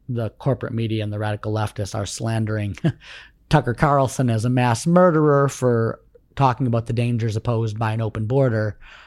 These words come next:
uh, the F B I is prosecuting these parents as, uh, domestic terrorists under an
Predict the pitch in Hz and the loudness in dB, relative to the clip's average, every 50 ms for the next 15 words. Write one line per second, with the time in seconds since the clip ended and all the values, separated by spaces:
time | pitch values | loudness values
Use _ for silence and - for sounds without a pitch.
0 | - _ - 120 113 110 104 104 104 107 113 - _ _ - - 117 120 120 120 | -20 _ -8 -4 -4 -2 -2 -2 -4 -6 -6 -8 _ _ -6 -2 0 2 2 2
1 | 110 92 - - 120 113 107 110 113 107 101 101 - - - - 113 107 101 - | 2 0 -2 0 0 2 2 2 2 2 2 0 -2 -4 -2 0 0 0 0 -2
2 | - - - 117 104 107 104 104 101 95 - - 110 110 107 104 104 101 - - | -6 -6 -4 -4 -4 -4 -4 -6 -6 -6 -4 -2 0 0 0 0 -4 -6 -8 -8
3 | - 117 113 110 107 101 95 - - - - - - - - - _ - 117 117 | -8 -6 -4 -4 -6 -6 -8 -12 -16 -20 -20 -20 -20 -20 -20 -18 _ -8 -6 -4
4 | 113 117 110 107 117 120 120 113 - - - 101 - _ - 190 196 180 151 135 | -4 -4 -2 0 2 2 2 2 2 0 -4 -8 -8 _ 4 6 6 8 6 6
5 | 123 117 113 - - - - - 127 123 117 110 110 110 - 110 | 6 4 2 0 -4 -10 -8 -4 -2 -2 0 0 -2 -2 -4 -6